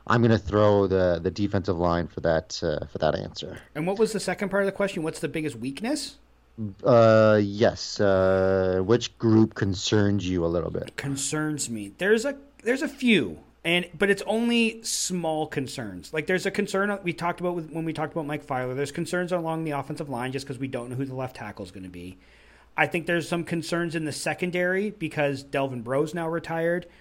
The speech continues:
Speaker 2: We don't know who's gonna fill in for him. Although I do think that if it ends up being a guy like Jamal Rolle, I think there's gonna be a drop-off because Delvin Breaux was, I think it's
Speaker 1: Best.
Speaker 2: fair to say, the best boundary corner in the C F L for his entire career. So,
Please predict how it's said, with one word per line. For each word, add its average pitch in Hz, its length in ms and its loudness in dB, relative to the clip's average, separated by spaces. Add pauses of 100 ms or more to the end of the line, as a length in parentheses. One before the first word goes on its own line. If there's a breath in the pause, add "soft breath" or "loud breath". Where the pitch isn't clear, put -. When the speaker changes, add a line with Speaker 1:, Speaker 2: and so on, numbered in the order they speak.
(100)
Speaker 2:
We 127 80 -6
don't 139 260 -2
know 143 80 -4
who's 139 160 -2
gonna 139 180 -4
fill 135 280 -6
in 131 60 -8
for 131 140 -12
him. 139 380 -6 (260 loud breath)
Although 160 240 2
I 151 80 4
do 156 180 -2
think 151 360 -4
that 139 220 2
if 139 160 -2
it 139 200 -2
ends 139 160 -2
up 135 140 -4
being 135 160 -2
a 131 60 -6
guy 131 120 -2
like 131 160 -2
Jamal 131 300 -4
Rolle, 131 280 0
I 131 100 -4
think 135 360 -6 (280 loud breath)
there's 185 120 6
gonna 202 160 4
be 175 100 4
a 143 60 2
drop-off 147 540 0
because 139 220 -4
Delvin 135 320 -2
Breaux 131 200 0
was, 123 640 -4 (560)
I 135 80 -2
think 143 400 -6 (260)
it's - 120 -2
Speaker 1:
Best. - 80 -8
Speaker 2:
fair 131 120 0
to 117 60 -6
say, 123 260 -4
the 123 120 -6
best 123 460 -6 (680)
boundary 131 340 -4
corner 123 320 -4
in 123 80 -4
the 120 60 -6
C 127 180 -6
F 117 160 -8
L 127 220 -4
for 127 160 -6
his 120 140 -6
entire 120 340 -6
career. 123 480 -6 (340 soft breath)
So, 143 540 2